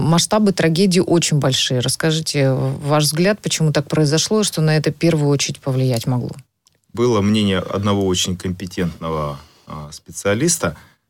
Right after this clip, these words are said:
Speaker 2: который помнит еще историю Советского Союза. Значит, для городов Крыма и населенных пунктов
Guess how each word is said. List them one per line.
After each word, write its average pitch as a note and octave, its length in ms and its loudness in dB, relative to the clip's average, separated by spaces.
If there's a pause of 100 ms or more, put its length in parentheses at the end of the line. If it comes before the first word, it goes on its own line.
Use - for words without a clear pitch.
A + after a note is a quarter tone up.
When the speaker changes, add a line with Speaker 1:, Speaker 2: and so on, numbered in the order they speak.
Speaker 2:
который A2+ 760 0 (100)
помнит A2+ 340 0
еще F2 240 -2
историю F#2 520 0 (220)
Советского F#2 420 -2
Союза. E2 500 -6
Значит, E2 380 -8 (400)
для C#3 220 2
городов A2 500 2
Крыма F#2 380 2
и F2+ 120 -2
населенных F#2 520 0
пунктов E2+ 460 -6